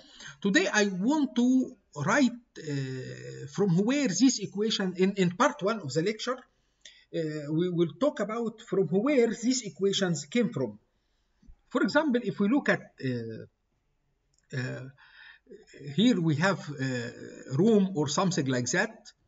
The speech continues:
and inside this room we'll take, uh, just differential element like that, and the lenses here we have dx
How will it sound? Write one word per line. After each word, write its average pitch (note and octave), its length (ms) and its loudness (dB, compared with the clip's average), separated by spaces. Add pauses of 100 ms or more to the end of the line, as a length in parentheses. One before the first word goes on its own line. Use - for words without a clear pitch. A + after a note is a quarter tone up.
(480)
and G#3+ 160 0
inside A3 360 4
this C#4+ 220 4
room C#4 240 2
we'll G3+ 140 0
take, - 420 -2
uh, D#3 140 0
just G#3+ 340 0
differential D#3 720 2
element E3 420 2
like B2+ 220 -2
that, A3 340 -2 (380)
and G#3 180 2
the F3+ 140 2
lenses B3 560 4
here G#3+ 360 2
we D#3+ 200 -2
have D#3+ 340 -2
dx A3 760 -6